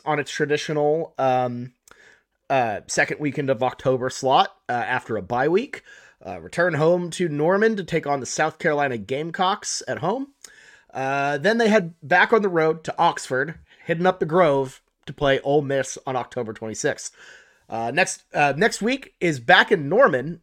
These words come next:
Uh, it's not on the graphic, but they play the Maine Black Bears, or just the Bears. I don't know.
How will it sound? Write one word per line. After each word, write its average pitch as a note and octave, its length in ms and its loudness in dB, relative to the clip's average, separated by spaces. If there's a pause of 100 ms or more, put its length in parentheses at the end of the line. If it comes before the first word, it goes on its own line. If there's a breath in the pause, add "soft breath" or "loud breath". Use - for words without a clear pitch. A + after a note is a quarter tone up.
(160)
Uh, C3+ 300 0
it's - 180 -10
not C3+ 140 2
on A2+ 80 -4
the G#2+ 60 -8
graphic, A#3+ 440 6
but A3 120 0
they F#3 100 -2
play A3 200 2
the F#3+ 80 0
Maine G3+ 420 0
Black G3 340 4
Bears, G2+ 420 0
or B2 180 -2
just D#3+ 380 -4
the E3 80 4
Bears. D3+ 460 2
I C#3 160 0
don't D#3 200 2
know. C3 320 0